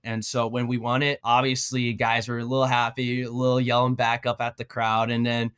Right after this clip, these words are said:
um, obviously that's where the exchange of, uh, language, fingers, and, uh, souvenir cups were coming flying in. And so, yeah, it was, it was, it was a fun, uh, atmosphere to walk out of. Yeah, it was really entertaining.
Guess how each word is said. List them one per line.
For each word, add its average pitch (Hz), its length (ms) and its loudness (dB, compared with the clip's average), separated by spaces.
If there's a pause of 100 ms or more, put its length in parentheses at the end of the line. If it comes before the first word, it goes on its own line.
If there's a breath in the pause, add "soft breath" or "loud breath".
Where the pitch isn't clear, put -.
(200)
um, 120 240 -2
obviously 120 380 0
that's 113 240 0
where 113 260 -4
the 107 160 -2
exchange 110 640 -2
of, 113 320 0
uh, 107 380 -2 (140)
language, 120 880 -2
fingers, 120 500 -2
and, 110 320 0
uh, 107 400 -2
souvenir 143 460 -2
cups 139 400 -2
were 123 140 -8
coming 117 420 -6
flying 110 360 -4
in. 101 140 -6
And 104 180 -8
so, 107 460 -4
yeah, 110 260 -6
it 117 120 -4
was, 135 200 -2
it 208 120 6
was, 202 280 0
it 185 120 -2
was 190 100 0
a 190 80 0
fun, 180 380 4
uh, 165 300 6 (100)
atmosphere 165 580 0
to 151 100 4
walk 147 300 4
out 127 260 4
of. 190 240 4 (360 loud breath)
Yeah, 113 200 0
it 110 100 0
was 123 340 0
really 117 260 0
entertaining. 107 540 -4